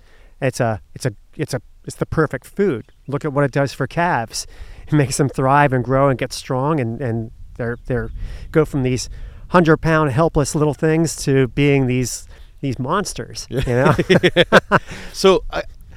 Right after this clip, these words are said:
Speaker 2: and I, and, and we've, we've sort of talked about this ear-, earlier, you know, w-, when we walked around the, the, the farm, and, and I think one of the interesting parts is,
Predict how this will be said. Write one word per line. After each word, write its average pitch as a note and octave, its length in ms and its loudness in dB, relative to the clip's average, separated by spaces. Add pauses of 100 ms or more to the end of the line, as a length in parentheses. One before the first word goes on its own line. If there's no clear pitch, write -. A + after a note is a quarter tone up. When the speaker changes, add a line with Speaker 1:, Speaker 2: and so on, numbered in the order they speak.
(140)
Speaker 2:
and F#3+ 100 2
I, G3+ 40 2 (220)
and, F3+ 500 -6
and E3+ 100 -2
we've, E3+ 220 2
we've E3 180 -4
sort G3+ 180 0
of G3 80 0
talked D#3 300 -2
about C#3+ 200 -2
this C3+ 300 -6
ear-, - 160 -20 (320)
earlier, C3+ 320 0 (120)
you B2 80 -6
know, A2+ 240 -2
w-, - 60 -8
when A#2 200 -4
we B2 100 0
walked A2+ 320 2
around A2+ 300 -2
the, G#2 80 -4 (160)
the, G2+ 460 -2
the G#2 120 -8
farm, A2 380 -2
and, G#2+ 140 -4
and B2 180 -6
I B2 60 -2
think D#3+ 260 -6
one E3+ 100 0
of C#3 60 0
the C3 160 0
interesting B2+ 380 -6
parts A2+ 320 -6
is, G#2+ 280 -8